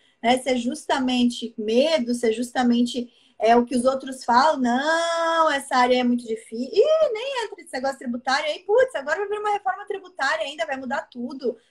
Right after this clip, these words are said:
Não, deixa isso pra lá." Às vezes, os outros são as pedras no nosso caminho. São as pessoas,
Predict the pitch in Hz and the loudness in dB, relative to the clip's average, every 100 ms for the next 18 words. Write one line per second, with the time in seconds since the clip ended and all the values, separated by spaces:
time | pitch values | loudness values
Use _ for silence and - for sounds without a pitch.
0 | _ 262 269 302 349 262 254 - - 427 | _ 0 2 4 2 2 -2 -4 -8 -4
1 | 453 285 262 320 302 _ _ _ _ - | -2 -2 -2 -4 -6 _ _ _ _ -6
2 | 277 247 240 302 359 302 277 269 240 311 | -4 -2 0 0 -2 -10 -12 -8 4 6
3 | 494 539 453 427 349 302 302 - 269 247 | 6 4 4 4 -2 -6 -8 -4 -2 0
4 | 233 220 214 208 226 233 220 226 - 220 | -2 -4 -4 -6 -8 -6 -6 -6 -4 -2
5 | 220 214 202 196 233 _ _ - 254 247 | -2 -8 -12 -18 -20 _ _ -2 2 2
6 | 240 247 247 247 240 | 2 -4 0 0 0